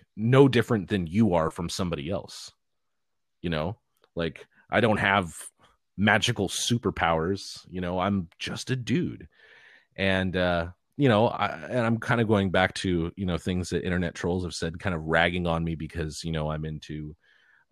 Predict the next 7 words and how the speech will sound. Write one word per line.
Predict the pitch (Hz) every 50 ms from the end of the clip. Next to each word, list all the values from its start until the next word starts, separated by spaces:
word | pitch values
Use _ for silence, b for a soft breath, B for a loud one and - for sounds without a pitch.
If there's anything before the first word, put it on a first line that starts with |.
| - 80 87
uh, | 82 80 78
movie | 76 80 87 90 92 90 87 80 82 85 85 82 82 82
memorabilia | 80 82 82 80 80 78 71 - - 82 80 80 78 78 76 76 76 73 73 73 73 73 76
or | 73 69 78 82 - -
comic | - - 92 87 85 82 85 80 - _
books. | - 80 76 76 - - - - - - - - -
Um, | - 85 80 78 76 76 76 73 71